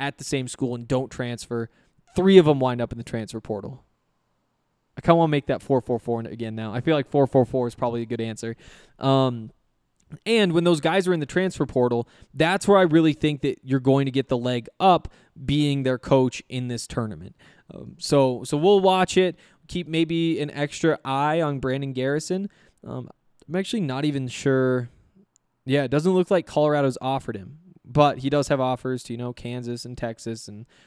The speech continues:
some, some big name schools in there. The number sixty-one player in next year's class by the composite ranking, number seven center, top player in Oklahoma, which, I mean, it's Oklahoma. But, uh, yeah, there we go.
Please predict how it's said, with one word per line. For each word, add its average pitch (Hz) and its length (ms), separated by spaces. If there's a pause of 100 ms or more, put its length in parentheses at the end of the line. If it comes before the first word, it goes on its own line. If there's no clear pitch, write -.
(120)
some, 123 220
some 143 180
big 147 160
name 143 180
schools 139 340
in 127 100
there. 120 260 (320)
The 127 480
number 180 260
sixty-one 175 580
player 165 340
in 156 80
next 156 240
year's 151 180
class 147 320
by 135 160
the 131 80
composite 127 480
ranking, 127 320
number 139 220
seven 127 340
center, 120 400 (360)
top 160 200
player 156 220
in 147 60
Oklahoma, 135 640 (500)
which, - 360 (580)
I - 60
mean, 117 320 (340)
it's - 160
Oklahoma. 127 580 (300)
But, 175 220
uh, 190 80
yeah, 196 240
there 180 160
we 190 80
go. 170 200